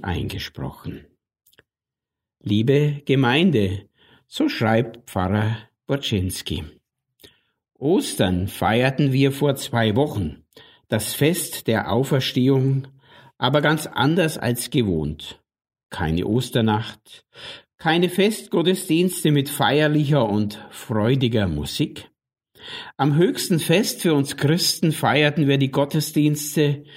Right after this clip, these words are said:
überwiegend über Fernsehen oder Internet. Auch die Feier mit der Familie oder Freunden musste entfallen. Gerade in diesem Jahr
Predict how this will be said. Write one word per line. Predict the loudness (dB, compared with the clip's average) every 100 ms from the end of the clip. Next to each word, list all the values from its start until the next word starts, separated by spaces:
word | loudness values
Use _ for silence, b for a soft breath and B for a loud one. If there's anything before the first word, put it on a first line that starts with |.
| B B -2
überwiegend | 0 2 2 2 2 0 0
über | 0 0
Fernsehen | 0 0 2 0 2 2 2
oder | 0 -2
Internet. | -2 -2 2 2 2 0 -6 -20 _ _ _ B B B B
Auch | 0 0 2
die | 0
Feier | 2 2 2 4 4
mit | 4
der | 2 2
Familie | 2 2 2 4 2 2
oder | 4 2
Freunden | 2 2 4 2 0 0 0 2
musste | 2 0 0 0
entfallen. | 0 0 0 2 2 2 0 -4 _ _ _ b b b b _ _
Gerade | -2 2 2 4
in | 2 2
diesem | 2 2
Jahr | 2 4 4 2 -2